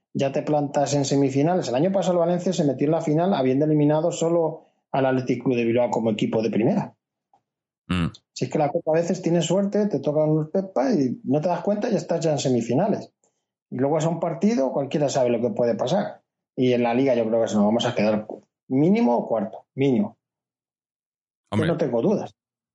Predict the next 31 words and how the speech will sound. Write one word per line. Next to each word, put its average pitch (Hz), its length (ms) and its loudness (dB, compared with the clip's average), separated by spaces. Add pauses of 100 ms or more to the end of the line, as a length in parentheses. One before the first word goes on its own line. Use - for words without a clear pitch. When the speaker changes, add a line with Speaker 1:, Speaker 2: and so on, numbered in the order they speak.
(840)
Speaker 2:
Sí, - 180 -4
eh, 78 720 -2
yo 80 180 -2
que 82 80 -4
digo, 95 200 0
eh, 78 220 -4
que 69 120 -8
a-, 73 260 -8
hoy, 85 240 0
hoy 90 160 -2
hemos 95 200 0
entrado, 92 640 -2 (760)
eh, 80 1120 -2 (840)
hemos - 220 -2
entrado 92 920 0
de 90 140 0
vuelta 90 320 -2
en 76 120 -2
puestos 80 260 -2
Speaker 1:
Ahora 175 80 0
Speaker 2:
Champions, 190 220 2 (100)
Speaker 1:
somos - 20 -14
Speaker 2:
que 98 100 -6
es 90 60 -4
donde 98 140 0
no 85 120 0
Speaker 1:
terceros. 82 60 -2
Speaker 2:
tenemos 80 240 -2
que 73 80 -4
salir, 78 260 -2
¿no? 78 200 -2